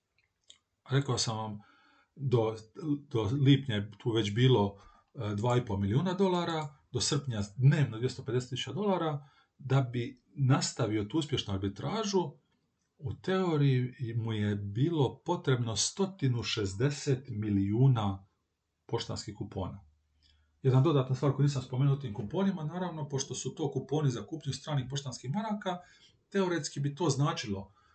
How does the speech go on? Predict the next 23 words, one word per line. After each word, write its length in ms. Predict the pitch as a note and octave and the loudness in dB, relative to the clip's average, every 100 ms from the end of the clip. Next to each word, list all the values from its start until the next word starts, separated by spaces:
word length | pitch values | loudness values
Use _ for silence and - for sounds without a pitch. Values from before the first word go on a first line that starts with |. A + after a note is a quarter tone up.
| _ | _
da, 400 | C3 C#3 A2+ - _ _ | 0 0 0 -6 _ _
kada 220 | C3 A#2+ | -4 -4
biste 260 | G#2 - B2 | -4 -6 -2
vi, 160 | D3+ | 0
recimo, 420 | C3+ D3 - A2+ G#2 | 2 0 -2 -6 -8
htjeli 600 | - F3+ D3 A#2 G#2 - _ _ | -4 0 2 2 -2 -12 _ _
kupiti 720 | - D#3+ - - - G#2+ G2+ - _ _ | -10 -6 -4 -4 -2 -2 -2 -6 _ _
poštarinu 720 | A#2+ G2 - D3+ B2 G#2+ G#2 B2+ | -8 -6 -2 0 0 0 -4 -4
za 240 | G#2+ A#2 - | -6 -6 -6
Italiju 600 | D#3 - F#2 F#2 F#2 F#2+ - | -8 -6 -6 -4 -6 -10 -6
u 80 | B2 | 0
američkoj 480 | C3 G2+ G2+ - G2 | 0 0 -4 -8 -8
banci, 580 | C3 G#3 A#3 - F#3 - _ _ - | -6 -6 -6 -4 -4 -6 _ _ -4
Italijani 540 | C#3 A#2+ A#2 C3+ C#3 | -4 -2 0 2 2
bi 100 | G#2+ | 2
vam 180 | G#2 G2 | -2 0
poslali 400 | C#3 C#3+ G2+ G2 | 0 0 -2 -4
taj 220 | G2+ F#2+ | -6 -4
kupon, 460 | - G#3 G3 F3+ D3 | 0 0 0 -2 0
vi 120 | C#3 | -2
biste 240 | C3 - G2+ | -2 -4 -10
kupili 320 | C#3 A#2+ G#2 | -10 -10 -12
poštarinu, 580 | G#2 - A3 G#3 F#3 | -12 -6 -2 -2 -2